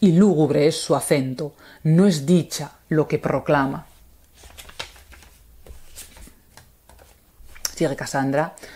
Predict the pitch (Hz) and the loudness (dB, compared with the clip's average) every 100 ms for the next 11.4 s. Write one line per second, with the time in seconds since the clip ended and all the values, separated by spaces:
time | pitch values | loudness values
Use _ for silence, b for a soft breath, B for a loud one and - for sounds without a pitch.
0 | B B B B 165 151 143 139 143 - | B B B B 0 2 2 0 -2 -4
1 | 185 220 262 185 220 214 180 196 185 175 | -4 -2 -2 -2 0 0 0 0 2 2
2 | 190 185 156 - 156 160 147 165 160 120 | 0 0 -2 -6 -6 -2 -2 0 0 0
3 | 147 151 147 - 156 196 - - _ _ | 0 2 2 0 0 0 -6 -18 _ _
4 | _ _ - 160 160 156 151 160 151 147 | _ _ -8 -4 -2 -2 0 0 2 2
5 | 135 139 139 175 147 147 151 160 196 247 | 2 0 0 0 0 -4 -6 -2 0 0
6 | 208 208 185 - B B B B - - | 2 0 0 -6 B B B B -20 -20
7 | - - - _ - 160 - 208 - 190 | -20 -20 -20 _ -12 -2 0 2 2 0
8 | 196 160 147 151 156 185 180 170 180 196 | 0 2 2 2 0 0 2 2 4 4
9 | 190 202 170 147 160 151 180 - 185 180 | 2 -2 -2 -2 0 2 0 2 0 2
10 | 151 160 208 - 196 - - - 147 - | 2 4 2 2 -4 -10 -20 -8 -6 2
11 | 208 - - | 2 0 -10